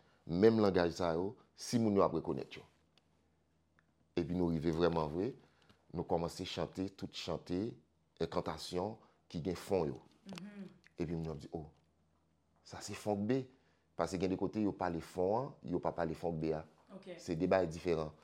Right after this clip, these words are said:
Speaker 1: Gen de kote paske fon
Speaker 2: Fon se langaj o Benin?
Speaker 1: Oui, se,
Speaker 2: Ok.
Speaker 1: se langaj o Benin. Fon B an pi ansyen toujou.
Speaker 2: Ok.
Speaker 1: So, kounye a moun yo di, men sa se langaj ansyen, yo pa pale ankò. Sa se bagay ki te konn pale senk, sis, kat, senk, senk, sis san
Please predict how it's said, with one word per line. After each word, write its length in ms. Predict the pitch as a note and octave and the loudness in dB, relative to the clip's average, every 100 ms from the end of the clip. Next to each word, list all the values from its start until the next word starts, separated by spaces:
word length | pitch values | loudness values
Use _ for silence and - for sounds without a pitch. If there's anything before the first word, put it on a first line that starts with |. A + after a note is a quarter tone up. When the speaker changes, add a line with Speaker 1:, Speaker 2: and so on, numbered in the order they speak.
| - - - | -20 -18 -2
Speaker 1:
Gen 140 | F2+ | 0
de 60 | F2+ | 2
kote 240 | G2 F2 F#2 | 0 -2 2
paske 320 | F2 - F#2 | 2 0 -2
fon 200 | F#2+ F#2+ | 2 6
Speaker 2:
Fon 160 | A3+ | 6
se 120 | A3 A3+ | 6 6
langaj 560 | G#3 G3+ G3+ F#3+ F#3 G3+ | 4 4 4 4 0 -2
o 80 | G3 | 0
Benin? 320 | G#3+ B3+ D4 - | 2 2 -2 -4
Speaker 1:
Oui, 340 | - G3 - D2 | -6 0 0 0
se, 180 | F#2+ E2 | 0 0
Speaker 2:
Ok. 200 | - F2+ | 0 -2
Speaker 1:
se 120 | G2 | 2
langaj 340 | F2+ E2+ F#2 F2 | 4 6 6 4
o 20 | |
Benin. 240 | E2+ D#2+ D2+ | 0 0 2
Fon 160 | G2+ | 2
B 120 | F#2 F#2+ | 4 4
an 80 | |
pi 120 | F#2 G2 | 4 2
ansyen 280 | F#2+ F#2 E2+ | 0 -4 -4
toujou. 300 | F2 D#2+ F2 - | -6 -8 -10 -12
Speaker 2:
Ok. 220 | F#3+ - F2+ - - | -16 -14 -16 -16 -14
Speaker 1:
So, 200 | - G#2 | 0 0
kounye 180 | G#2+ G#2 | 4 2
a 60 | |
moun 160 | G2 F#2+ | 2 2
yo 80 | F#2+ | 0
di, 160 | E2 E2 | -2 -6
men 120 | F2+ | -6
sa 100 | - | -8
se 120 | - | -10
langaj 320 | G#2+ A#2 G2+ F#2+ | -8 -8 -8 -10
ansyen, 260 | G2 G#2+ | -10 -8
yo 80 | A2+ | -6
pa 120 | F#2+ | -8
pale 240 | E2+ E2+ E2+ | -8 -8 -8
ankò. 240 | D#2 A2+ | -10 -12
Sa 100 | F2+ | -14
se 100 | - C2 | -14 -10
bagay 240 | C3 C3 | -6 -6
ki 80 | - | -6
te 80 | F2+ | -6
konn 160 | E2 | -6
pale 320 | D#2+ D#2+ E2 - - - - - _ _ | -6 -6 -6 -10 -18 -20 -20 -20 _ _
senk, 260 | - F#2 | -8 -8
sis, 540 | - - - - - - | -8 -12 -12 -14 -16 -10
kat, 180 | E2+ D#2 | -8 -8
senk, 160 | - - | -10 -12
senk, 160 | D#2+ | -12
sis 240 | - F#2 - | -12 -14 -10
san 160 | D2 | -8